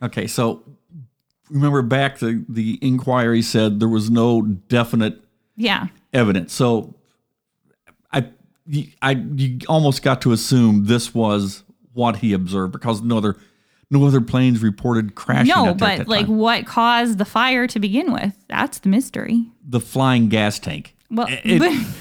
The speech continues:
Speaker 2: but it was
Speaker 1: <laughs>
Speaker 2: normal.
Speaker 1: It, it, it was normal. It was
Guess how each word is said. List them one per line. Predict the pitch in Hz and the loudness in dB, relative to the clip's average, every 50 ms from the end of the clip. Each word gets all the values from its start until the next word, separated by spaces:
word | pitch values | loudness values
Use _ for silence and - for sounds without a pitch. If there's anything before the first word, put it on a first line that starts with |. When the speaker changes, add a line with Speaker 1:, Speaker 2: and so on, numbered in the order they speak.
| - - | -16 -2
Speaker 2:
but | - 151 - | 0 2 2
it | 320 | 4
was | 302 277 277 | 2 2 2
Speaker 1:
<laughs> | 277 403 508 539 523 622 | 2 4 4 4 4 4
Speaker 2:
normal. | 605 339 349 320 240 - - - - - - - - - - - - - | 4 4 2 2 0 -8 -14 -20 -20 -20 -20 -20 -20 -20 -20 -20 -10 -2
Speaker 1:
It, | - 165 | 0 0
it, | 175 131 135 160 160 170 | 2 2 4 4 4 4
it | 147 | 4
was | 160 160 156 143 139 | 4 4 4 2 2
normal. | 131 131 143 170 165 143 120 117 | 2 2 2 2 2 2 2 4
It | 117 120 | 4 4
was | 127 123 120 113 110 107 | 4 2 2 0 -2 -4